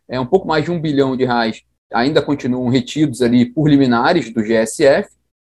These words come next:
A C C E também registrou uma inadimplência de oitenta e quatro milhões de reais e outro, e um outro valor de cinquenta e seis milhões de reais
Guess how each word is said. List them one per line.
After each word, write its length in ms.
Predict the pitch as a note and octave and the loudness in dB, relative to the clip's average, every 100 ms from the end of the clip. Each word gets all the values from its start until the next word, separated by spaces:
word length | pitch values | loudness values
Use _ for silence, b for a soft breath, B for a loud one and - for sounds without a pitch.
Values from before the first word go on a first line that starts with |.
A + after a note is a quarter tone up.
| _ _ _ _ _ _ | _ _ _ _ _ _
A 60 | B2+ | -8
C 100 | D3 | -2
C 100 | C#3+ | 2
E 100 | C3+ | 2
também 260 | C#3 C3 C3+ | 2 2 4
registrou 540 | B2 A#2+ - A#2+ - b b b | 2 -2 -4 -6 -6 b b b
uma 140 | C3 C#3 | -2 2
inadimplência 480 | C#3+ C3+ C3 A#2+ | 2 2 0 -4
de 60 | B2+ | -4
oitenta 220 | B2 F3+ | -4 -2
e 20 | |
quatro 260 | - D3+ D#3+ | 0 0 0
milhões 320 | C#3+ B2 C3 | -4 -2 -2
de 80 | C#3+ | -2
reais 440 | D#3+ D#3 F#3 G#3 _ _ _ - | 0 2 0 -2 _ _ _ -4
e 100 | F3+ | 2
outro, 460 | F3+ G#3 - G3 D#3 | 4 4 0 -8 -6
e 60 | |
um 100 | D#3+ | -6
outro 220 | E3 E3 | -8 -4
valor 260 | E3 C#3+ D#3 | 0 2 0
de 80 | D3+ | -2
cinquenta 320 | D3+ G3+ A3+ | -4 0 0
e 20 | |
seis 200 | A#3+ F#3 | 0 0
milhões 320 | F3 C#3 C#3 | 0 0 2
de 80 | C#3+ | 0
reais 500 | D3 C#3+ F#3+ D#3+ - | 0 0 0 -2 -8